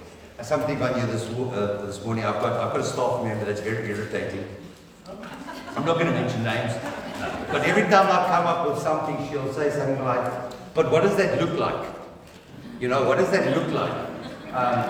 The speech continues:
I'm not pointing any fingers at anybody, but <laughs> so it's been a process, because now I've got to be very careful what I'm saying, because I know what's coming. So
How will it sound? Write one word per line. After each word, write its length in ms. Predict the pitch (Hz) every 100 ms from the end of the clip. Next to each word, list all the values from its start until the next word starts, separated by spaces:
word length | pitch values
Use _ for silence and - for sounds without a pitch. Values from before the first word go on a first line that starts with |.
| 120
I'm 140 | 120
not 340 | 147 147 139 147
pointing 280 | 147 139
any 140 | 135 151
fingers 280 | 151 139 127
at 80 |
anybody, 340 | 127 160 120 104 -
but 560 | 170 - - - - - - - - - -
<laughs> 1800 | - - - 571 - - - - - - - - 185 202 180 175 175 - -
so 100 | 202
it's 140 | 196
been 180 | 196 208
a 160 | 214 208
process, 680 | 240 254 214 208 196 196 208 - - - - - - - - - -
because 220 | 165 180
now 160 | 185 202
I've 140 | 202
got 100 | 202
to 60 | 175
be 60 | 175
very 280 | 214 226
careful 260 | 202 208 202
what 160 | 170 170
I'm 120 | 160
saying, 320 | 214 202 160
because 160 | - 170
I 80 | 156
know 180 | 175
what's 180 | 165 -
coming. 340 | 202 190 - -
So 460 | 143 135 135 -